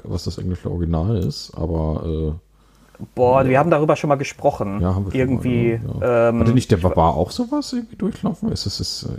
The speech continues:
Speaker 1: äh, irgendwie kommt mir die, diese, das merkt man auch bekannt vor. Hat das nicht irgendeine andere Klasse auch gehabt?
Speaker 2: Nee, ich meine nicht.
Speaker 1: Ja,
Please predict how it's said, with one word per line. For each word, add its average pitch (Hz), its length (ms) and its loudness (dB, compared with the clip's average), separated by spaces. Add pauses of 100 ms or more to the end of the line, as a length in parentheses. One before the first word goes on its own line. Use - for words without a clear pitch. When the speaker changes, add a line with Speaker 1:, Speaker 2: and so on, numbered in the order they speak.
Speaker 1:
äh, - 80 -2
irgendwie 156 180 0
kommt - 200 2
mir 147 60 6
die, - 80 2
diese, 113 460 2
das 107 480 4
merkt 147 200 2
man - 100 4
auch - 60 -6
bekannt - 440 -2
vor. 82 300 -4
Hat 95 100 -6
das 147 140 -2
nicht 131 160 -2
irgendeine - 260 -6
andere 131 400 2 (600)
Klasse - 340 -2 (100)
auch 107 320 -2
gehabt? - 320 -6 (200)
Speaker 2:
Nee, 113 420 6
ich - 160 2
meine 113 300 6
nicht. - 420 2
Speaker 1:
Ja, 110 400 -6